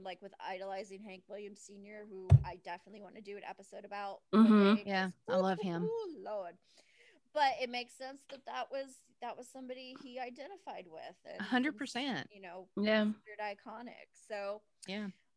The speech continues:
Speaker 1: um, if you have a strong stomach, check out his music. I did read some select song titles to the ladies and our
Speaker 2: <laughs>
Speaker 1: producers <laughs> before we recorded. Um, if you are of a delicate constitution,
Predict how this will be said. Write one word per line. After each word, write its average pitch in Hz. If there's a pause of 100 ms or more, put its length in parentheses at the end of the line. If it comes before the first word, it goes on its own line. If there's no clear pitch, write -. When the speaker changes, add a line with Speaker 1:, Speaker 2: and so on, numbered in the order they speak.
Speaker 1:
um, 233
if 247
you 311
have 202
a 320
strong 262
stomach, 240 (160)
check -
out 214
his 226
music. 214 (200)
I 220
did 214
read 220 (200)
some 196 (160)
select 254
song 233
titles 220
to 240
the 226
ladies 214
and 208
our 202
Speaker 2:
<laughs> -
Speaker 1:
producers 226 (400)
<laughs> -
before 320 (180)
we 415 (400)
recorded. 523 (680)
Um, 247
if 254
you 285
are 277
of 220
a 220
delicate 254
constitution, 220